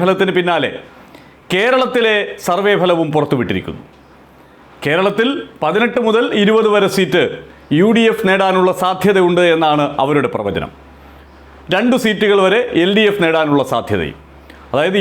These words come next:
യു ഡി എഫിൻ്റെ ഒരു ക്ലീൻ സ്വീപ്പിനുള്ള സാധ്യതയും കഴിഞ്ഞ തവണത്തേക്കാൾ ഒരു സീറ്റ് കൂടുതൽ എൽ ഡി എഫ് നേടാനുള്ള സാധ്യതയും ഈ സർവേ മുന്നോട്ട് വയ്ക്കുന്നുണ്ട്. ബി ജെ പിക്ക്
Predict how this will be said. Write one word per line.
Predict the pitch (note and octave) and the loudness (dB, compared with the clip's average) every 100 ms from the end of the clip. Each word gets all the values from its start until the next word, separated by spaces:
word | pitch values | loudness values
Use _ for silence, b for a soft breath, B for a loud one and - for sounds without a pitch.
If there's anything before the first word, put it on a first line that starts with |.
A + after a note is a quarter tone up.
| F3+ | 2
യു | G#3 | 4
ഡി | A#3+ A#3 | 2 2
എഫിൻ്റെ | A#3+ A#3 A#3+ A3+ F#3+ | 0 2 2 2 2
ഒരു | G#3+ - G3+ | 2 0 0
ക്ലീൻ | A3+ C4+ C4+ | 2 0 0
സ്വീപ്പിനുള്ള | A#3 - A#3 A3+ G#3+ G#3+ G3+ F#3+ | -2 0 0 2 2 2 0 -2
സാധ്യതയും | F3+ F3 E3+ E3 A#3+ - B B B B - | 0 0 2 0 -2 -8 B B B B -4
കഴിഞ്ഞ | G#3 B3+ C#4 | -2 0 2
തവണത്തേക്കാൾ | B3+ B3 A3+ A#3 B3 C4+ A#3 | 2 0 0 0 0 2 2
ഒരു | C4+ B3+ | 2 2
സീറ്റ് | B3 A#3+ A#3+ | 0 0 0
കൂടുതൽ | A3 A#3 A3+ G#3+ G3 | 2 2 0 0 -2
എൽ | A3+ | 0
ഡി | B3+ A#3+ | 2 2
എഫ് | A#3+ | 2
നേടാനുള്ള | G#3+ G#3+ G#3 G3+ G3 | 2 2 2 2 2
സാധ്യതയും | F#3+ F#3 G3 G3 B3 B3+ | -2 0 2 2 0 0
ഈ | F3+ F3 | 0 0
സർവേ | E3+ F3 D#3+ | 0 0 0
മുന്നോട്ട് | D#3+ D#3 C3+ | 0 0 -2
വയ്ക്കുന്നുണ്ട്. | G#2+ G#2+ F2 D#2+ - - - - - - B B B - | -2 -4 -6 -8 -14 -20 -20 -20 -20 -20 B B B -4
ബി | C#3 F#3+ | 0 2
ജെ | G#3 G3+ | 2 2
പിക്ക് | F#3+ F#3+ | 0 0